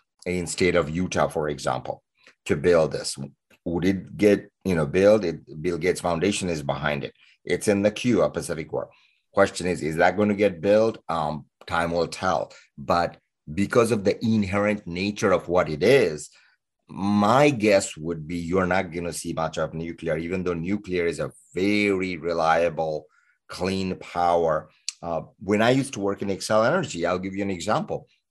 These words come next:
We ran out of storage space by Mississippi River for a big plant called Prairie Island.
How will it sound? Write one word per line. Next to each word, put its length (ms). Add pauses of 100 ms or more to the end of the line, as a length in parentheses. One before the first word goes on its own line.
(160)
We 340
ran 340
out 220
of 140
storage 320
space 500 (340)
by 200
Mississippi 560
River 340
for 220
a 80
big 400
plant 260
called 220
Prairie 260
Island. 400